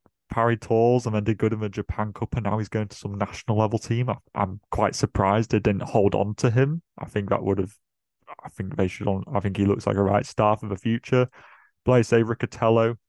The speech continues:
really good at Tour de l'Avenir, obviously a big prospect for the future, showed his climbing ability on that, you know, that T T stage of the Giro d'Italia, the,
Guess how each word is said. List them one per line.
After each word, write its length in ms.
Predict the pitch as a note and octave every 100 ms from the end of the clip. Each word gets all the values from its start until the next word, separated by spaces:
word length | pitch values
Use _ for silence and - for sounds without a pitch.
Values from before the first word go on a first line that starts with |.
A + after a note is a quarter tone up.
| _ _ _ _ _ _ _
really 280 | A#2+ B2 A#2
good 140 | A#2 A2
at 100 | -
Tour 200 | A2+ G#2+
de 80 |
l'Avenir, 440 | G#2+ G#2 G#2 G#2+ G#2+
obviously 440 | - A2 G#2 - G#2
a 40 |
big 200 | G#2+ G2
prospect 440 | - G2+ - G#2+
for 120 | - G2+
the 100 | F#2+
future, 640 | - G2 - - F#2+ F#2+ _ _ _ _
showed 360 | - - A#2+
his 200 | G#2+ G#2
climbing 400 | - - G#2 G#2+
ability 420 | G2 G2 F#2+ - G2
on 60 |
that, 180 | G2 - - _ _ _ _ _
you 120 | G#2 G2
know, 100 | F2+
that 180 | F#2
T 200 | - A2
T 180 | G2 G#2+
stage 560 | - G2 F#2+ F#2 - - -
of 260 | G2+ F#2+ G#2
the 200 | G2 F#2+
Giro 220 | G2 F#2+
d'Italia, 540 | F#2 - G2+ G2 F#2
the, 260 | G2 F#2+ F2+